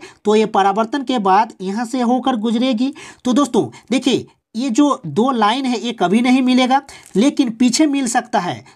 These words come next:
तो दोस्तों, इसको मैंने पीछे तक बढ़ाया, इस,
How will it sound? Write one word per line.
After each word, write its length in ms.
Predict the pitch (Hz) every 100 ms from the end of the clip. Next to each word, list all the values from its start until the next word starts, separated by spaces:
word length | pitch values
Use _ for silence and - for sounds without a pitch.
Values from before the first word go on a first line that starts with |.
| _
तो 80 | 190
दोस्तों, 320 | 185 226 254
इसको 280 | 214 - 226
मैंने 260 | 214 233
पीछे 380 | 226 196 180 254
तक 140 | 254 233
बढ़ाया, 560 | 202 196 226 254 175 - _ _ _ _
इस, 220 | 190 214